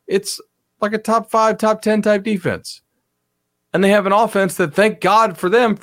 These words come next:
that, that, that Northwestern's in that division, 'cause otherwise they'd probably be getting a lot more heat for, for, like, that offense is just not functional in any way. Like, they, they just, they choose to run something out of, like, nineteen ninety-four, and then they don't run it well at all.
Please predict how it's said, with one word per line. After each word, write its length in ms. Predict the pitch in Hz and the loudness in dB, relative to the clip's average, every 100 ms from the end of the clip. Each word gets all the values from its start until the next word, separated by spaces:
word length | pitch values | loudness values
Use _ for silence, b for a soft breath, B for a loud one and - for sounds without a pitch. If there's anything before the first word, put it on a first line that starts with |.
| - | -4
that, 80 | 180 | -2
that, 180 | 180 190 | 0 0
that 140 | 170 180 | 0 0
Northwestern's 640 | 180 160 220 214 190 165 | 0 2 0 0 -2 0
in 60 | 190 | 0
that 120 | 175 | 0
division, 360 | 190 233 151 135 | 0 0 0 -2
'cause 100 | 175 | 0
otherwise 540 | 226 202 196 190 - _ _ _ _ _ _ | 2 2 2 0 -4 _ _ _ _ _ _
they'd 140 | 160 180 | -2 0
probably 200 | 214 220 | 2 0
be 60 | 214 | 0
getting 140 | 220 | 2
a 40 | |
lot 160 | 220 240 | 2 2
more 160 | 233 202 | 0 0
heat 280 | 254 262 - | -2 -4 -4
for, 240 | 170 - | -4 -4
for, 100 | - - | -12 -10
like, 200 | 160 - | -6 -2
that 200 | 220 214 | -2 -2
offense 360 | - 208 214 180 | -2 -2 0 -4
is 60 | 147 | -4
just 180 | 160 | -4
not 160 | 180 165 | -4 -4
functional 540 | - 240 - 175 - _ _ _ _ _ _ | -4 -4 -4 -8 -14 _ _ _ _ _ _
in 100 | 131 | -4
any 180 | 151 175 | 0 0
way. 400 | 139 208 285 - _ _ _ _ _ - | 0 -2 -6 -12 _ _ _ _ _ -8
Like, 80 | 147 | -2
they, 120 | 180 | -2
they 220 | - 180 | 0 0
just, 180 | 180 156 | 0 -2
they 120 | 175 | -4
choose 300 | - 220 208 | -2 -2 0
to 80 | 156 | 0
run 180 | 143 196 | 0 0
something 260 | 180 147 143 | 0 0 0
out 60 | |
of, 40 | 131 | 0
like, 120 | 120 | 0
nineteen 240 | 123 139 139 | -2 -2 -2
ninety-four, 540 | 127 101 190 190 131 | -2 -2 0 0 2
and 80 | 135 | 0
then 100 | 165 | 2
they 80 | 175 | 2
don't 160 | 175 | 2
run 140 | 165 190 | 2 0
it 60 | 180 | 2
well 160 | 196 | 2
at 60 | 185 | 2
all. 320 | 254 208 - | 0 -2 -6